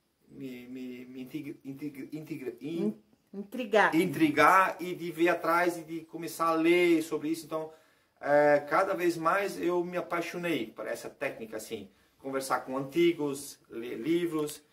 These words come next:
Speaker 1: Então, assim, uma
Speaker 2: E
Speaker 1: das
Speaker 2: como engenheiro, quando foi que tu percebeu que isso era da tua área? Porque aqui no Brasil, quando se fala em engenheiro civil,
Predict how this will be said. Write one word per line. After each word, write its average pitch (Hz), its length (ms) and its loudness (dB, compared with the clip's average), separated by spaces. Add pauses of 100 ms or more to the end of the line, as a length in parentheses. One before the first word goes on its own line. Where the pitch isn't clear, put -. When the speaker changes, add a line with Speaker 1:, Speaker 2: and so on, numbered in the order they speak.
(340)
Speaker 1:
Então, - 160 -8
assim, 139 400 -6
uma 165 180 0
Speaker 2:
E - 40 2
Speaker 1:
das 220 140 2
Speaker 2:
como 285 240 6
engenheiro, 254 640 2
quando 262 300 0
foi 240 260 -8
que - 100 -14
tu 214 140 -16
percebeu 226 680 0
que 226 140 -10
isso 226 140 -6
era 214 140 0
da 214 120 0
tua 285 320 -4
área? 165 420 -6 (960)
Porque 247 280 2
aqui 262 280 4
no 233 120 4
Brasil, 180 760 0 (560)
quando 233 200 -6
se 233 120 -10
fala 185 260 -6
em 185 40 -8
engenheiro 170 380 -6
civil, 175 580 -6